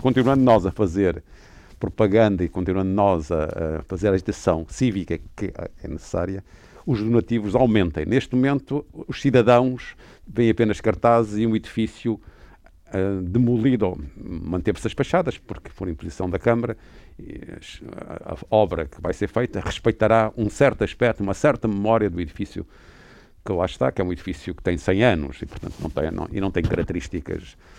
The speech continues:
particularmente interessantes, mas respeitou-se essa decisão camarária e, portanto, a fachada foi consolidada e será mantida, embora será, será acrescida com outros edifícios, como disse, para garantir a racionalização da logística da Cruz Vermelha e facilitar essa logística.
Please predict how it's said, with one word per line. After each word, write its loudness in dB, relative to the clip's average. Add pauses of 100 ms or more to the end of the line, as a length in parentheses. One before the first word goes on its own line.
(160)
particularmente -4
interessantes, -2
mas -2
respeitou-se -4
essa -4
decisão -6
camarária 2
e, 0
portanto, -2 (320)
a -8
fachada 0
foi 4
consolidada 2
e 2
será 2
mantida, 0 (220)
embora 4
será, -2
será -2
acrescida -4
com -6
outros -4
edifícios, -6 (260)
como -4
disse, -6 (160)
para 4
garantir 2 (480)
a 0
racionalização 0
da 6
logística 0
da -2
Cruz -6
Vermelha -4
e -8
facilitar -6
essa -10
logística. -18